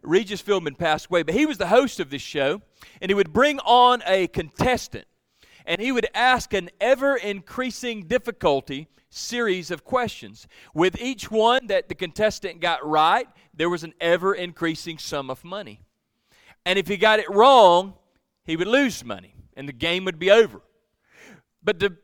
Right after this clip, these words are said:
add to the drama of the show, do you all, y'all remember this, right? Each contestant was given three what? Lifelines. Lifelines. And the lifelines were this. You could pick and choose. One of the lifelines was to ask an audience member.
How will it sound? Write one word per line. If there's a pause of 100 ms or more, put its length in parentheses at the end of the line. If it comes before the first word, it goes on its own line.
(120)
add
to
the
drama
of
the
show,
do
you
all,
y'all
remember
this,
right? (380)
Each
contestant
was
given
three
what? (800)
Lifelines. (180)
Lifelines.
And
the
lifelines
were
this. (280)
You
could
pick
and
choose.
One
of
the
lifelines
was
to (400)
ask
an
audience
member.